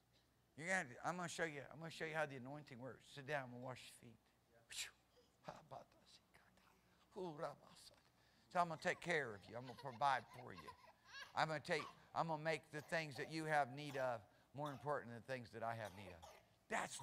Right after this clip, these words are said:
radical stuff. And that has to begin with our ho-, our home. That has to begin with our wife, with our children. That has to begin with our,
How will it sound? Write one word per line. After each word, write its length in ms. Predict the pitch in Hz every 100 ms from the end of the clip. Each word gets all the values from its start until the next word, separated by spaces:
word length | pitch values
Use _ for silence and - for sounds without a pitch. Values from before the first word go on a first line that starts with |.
| 131
radical 500 | 175 180 175 165 135
stuff. 400 | - - - - - _ _ - - - - - - -
And 100 | 135
that 100 | 185 240
has 120 | 226
to 80 | 139
begin 340 | 139 147 156
with 100 | 139
our 120 | 135 131
ho-, 280 | 147 170 -
our 160 | 120 120
home. 260 | 143 175 90 - _ - - - _ _ _ _ - 147
That 120 | 190
has 140 | 208
to 80 | 139
begin 280 | 135 160 147
with 140 | 127
our 120 | 127
wife, 440 | 123 151 175 151 113 -
with 120 | 117
our 100 | 131
children. 500 | - 180 175 147 110 92 _ _ _ _ _ _ _ _ _ _ _ _ - 135
That 80 |
has 80 | 180
to 80 | -
begin 340 | 160 160 160
with 160 | 147 147
our, 200 | 143